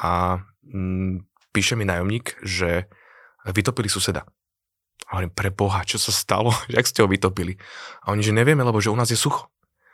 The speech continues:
Že proste nikde nič proste netečie, a teda vizuálne, tak hovorím si, že tak to bude buď problém niekde na nejakom, a, nejakej stupačke, alebo niečo prasklo a vy-, zrovna to prasklo pri tom susedovi pod vami,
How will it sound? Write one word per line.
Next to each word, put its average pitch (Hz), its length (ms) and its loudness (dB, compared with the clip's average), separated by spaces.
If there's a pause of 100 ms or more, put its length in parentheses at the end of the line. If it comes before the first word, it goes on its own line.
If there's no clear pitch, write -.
(200)
Že - 100 -8
proste - 400 -2
nikde 113 380 -4
nič 123 340 -2
proste - 380 -4
netečie, 127 560 0
a - 80 0
teda 98 240 0
vizuálne, 120 640 2 (240)
tak 82 160 -10
hovorím 92 200 -2
si, 92 160 -4
že 92 120 -8 (120)
tak - 160 -2
to - 80 -2
bude 120 280 -2
buď 143 280 -2
problém 107 480 2
niekde 98 320 0
na 95 80 2
nejakom, 95 440 -2 (520)
a, 87 160 -2
nejakej 98 280 -2
stupačke, - 480 0 (160)
alebo 87 240 -6
niečo 92 240 -2
prasklo 107 440 0
a 85 80 -2
vy-, 101 160 -6 (280)
zrovna 110 280 2
to 110 120 -6
prasklo 98 400 -2
pri 107 160 -4
tom 113 120 -4
susedovi 101 400 -2
pod 87 200 -2
vami, 95 200 0